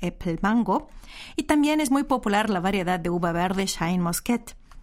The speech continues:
Estas dos frutas exóticas están desplazando a las tradicionales como las manzanas y las peras que se solían regalar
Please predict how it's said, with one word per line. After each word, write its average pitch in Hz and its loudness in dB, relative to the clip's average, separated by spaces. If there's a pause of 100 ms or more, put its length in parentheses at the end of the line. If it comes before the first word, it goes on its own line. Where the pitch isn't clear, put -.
(520)
Estas 190 0
dos 202 0
frutas 214 0
exóticas 240 -2
están 208 0
desplazando 208 0 (320)
a - 2
las 220 -2
tradicionales 269 2
como 170 -2
las 170 -2
manzanas 190 0
y - -2
las 160 -6
peras 220 0
que 180 -2
se 185 -4
solían 175 -2
regalar 175 0